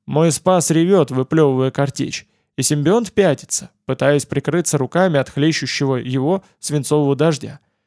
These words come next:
Еще один залп смака, и прозрачный монстр резко темнеет, заваливаясь на спину, судорожно хватаясь руками за воздух.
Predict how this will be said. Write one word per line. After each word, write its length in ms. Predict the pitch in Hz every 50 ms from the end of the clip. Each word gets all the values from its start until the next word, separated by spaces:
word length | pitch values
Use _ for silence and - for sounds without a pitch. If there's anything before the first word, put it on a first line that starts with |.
| _ _ _ _ _ _ _ _ _ _ _ _ _ _ _ _ _ _ -
Еще 280 | 170 196 - - 175
один 200 | 170 151 147 147
залп 320 | 131 127 147 135 127 - -
смака, 440 | - - 190 233 247 220 - 202 180
и 80 | 151
прозрачный 600 | 127 - 139 139 127 151 214 226 202 - - 156 147
монстр 420 | 151 190 208 185 - - 156 143
резко 400 | 139 127 147 185 175 - - 151
темнеет, 560 | 143 - 143 139 147 160 170 147 - - - _
заваливаясь 640 | - 135 151 151 135 135 131 131 127 131 127 123 -
на 160 | 170 170 147
спину, 340 | 123 - - 131 - - 147 - _ _
судорожно 500 | - - 156 170 170 143 139 123 131 127
хватаясь 480 | - 131 131 123 - 147 151 139 -
руками 360 | 139 131 - 143 139 131 127
за 160 | 123 127 147 147
воздух. 440 | 135 131 117 - - 131 - -